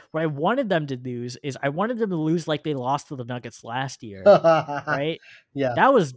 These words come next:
Speaker 1: that was
Speaker 2: Pretty much.
Speaker 1: amazing. I,
Speaker 2: That
Speaker 1: I,
Speaker 2: was
Speaker 1: I, that was, like,
Speaker 2: amazing.
Speaker 1: that was, I, I, I loved every moment of that game seven.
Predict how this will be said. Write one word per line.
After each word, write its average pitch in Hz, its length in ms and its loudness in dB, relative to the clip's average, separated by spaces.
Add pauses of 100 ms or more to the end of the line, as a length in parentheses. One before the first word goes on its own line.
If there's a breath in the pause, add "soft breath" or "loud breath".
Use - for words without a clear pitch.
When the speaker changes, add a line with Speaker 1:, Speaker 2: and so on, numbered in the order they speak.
Speaker 1:
that 190 180 4
was 156 120 2
Speaker 2:
Pretty 127 120 -4
much. 123 80 -6
Speaker 1:
amazing. 120 400 -6
I, 135 120 -8
Speaker 2:
That 127 60 -6
Speaker 1:
I, 160 140 8
Speaker 2:
was 233 140 8
Speaker 1:
I, 175 80 0
that 143 120 2
was, 151 160 2
like, 160 140 -6
Speaker 2:
amazing. 135 260 -10 (500)
Speaker 1:
that 147 100 -4
was, 175 260 -8 (560)
I, 147 180 -10 (140)
I, 170 240 -6
I 170 140 -6
loved 170 420 -2
every 156 340 -4
moment 135 440 -8
of 120 100 -16
that 123 240 -10
game 127 240 -14
seven. 113 500 -14